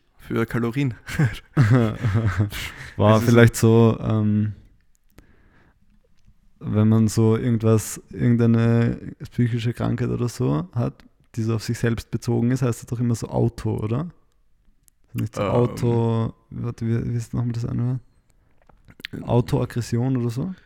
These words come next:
Speaker 2: Heißt
Speaker 1: Ich,
Speaker 2: das nicht
Speaker 1: ich,
Speaker 2: so?
Speaker 1: aber ich mein Auto, also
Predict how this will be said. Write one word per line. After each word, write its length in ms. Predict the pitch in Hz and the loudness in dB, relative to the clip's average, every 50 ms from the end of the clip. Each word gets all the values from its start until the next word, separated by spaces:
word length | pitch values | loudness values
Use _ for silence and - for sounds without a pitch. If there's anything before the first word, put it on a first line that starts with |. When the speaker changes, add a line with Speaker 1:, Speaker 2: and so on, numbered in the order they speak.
| _ _ - - | _ _ -8 -6
Speaker 2:
Heißt 140 | 117 117 131 | -4 -2 -2
Speaker 1:
Ich, 40 | 117 | -2
Speaker 2:
das 80 | 117 120 123 | -2 -2 -2
nicht 20 | |
Speaker 1:
ich, 60 | 123 120 | -2 -2
Speaker 2:
so? 80 | 139 | 0
Speaker 1:
aber 240 | 156 175 123 120 113 | 0 2 2 0 0
ich 80 | 120 117 | 0 -2
mein 140 | 123 - | -2 -2
Auto, 560 | - 110 120 123 - 139 135 131 131 127 123 113 - 110 107 104 117 117 123 117 - - - - - 123 - - - _ - | -2 -4 -6 -4 -2 -2 -2 -2 -4 -4 -8 -10 -14 -16 -18 -18 -16 -16 -16 -16 -18 -20 -20 -16 -16 -16 -16 -16 -20 _ -8
also 280 | - 123 120 117 113 | -8 -4 -4 -4 -6